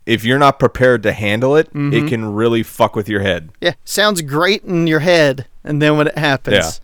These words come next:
Speaker 1: Well, no, at the time it didn't. Well, at the time it just sounded kinda like, "Eh, whatever," in my head 'cause I was fucking drunk.
Speaker 2: Mm-hmm.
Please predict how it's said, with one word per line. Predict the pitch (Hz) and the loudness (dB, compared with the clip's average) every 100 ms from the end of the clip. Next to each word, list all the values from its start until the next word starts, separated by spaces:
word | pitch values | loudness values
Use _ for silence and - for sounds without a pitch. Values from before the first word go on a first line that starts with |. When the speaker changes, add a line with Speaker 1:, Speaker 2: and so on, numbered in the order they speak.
| - - - - - - - | -16 -18 -18 -20 -20 -18 0
Speaker 1:
Well, | 113 120 | 2 4
no, | 120 120 123 | 6 6 8
at | 131 143 | 4 2
the | |
time | 127 131 127 113 | 0 4 4 4
it | |
didn't. | 107 110 - | 0 -2 0
Well, | 127 120 | 6 6
at | 117 - | 6 4
the | 107 | -2
time | - 143 135 | 0 2 2
it | 110 - | 0 -6
just | 107 104 | -8 -6
sounded | - 110 104 98 | 0 0 0 -2
kinda | 110 98 | -2 0
like, | 101 | 2
"Eh, | 165 220 | 2 4
whatever," | 170 160 180 151 113 | 4 6 6 4 2
in | 107 | 2
my | 101 | 0
head | 101 95 | 0 -2
'cause | 104 | -6
I | 104 | -6
was | 98 | -6
fucking | - 104 92 87 | -8 -8 -8 -12
drunk. | 90 98 98 - - - - | -8 -6 -6 -12 -18 -18 -8
Speaker 2:
Mm-hmm. | 147 135 | -6 -4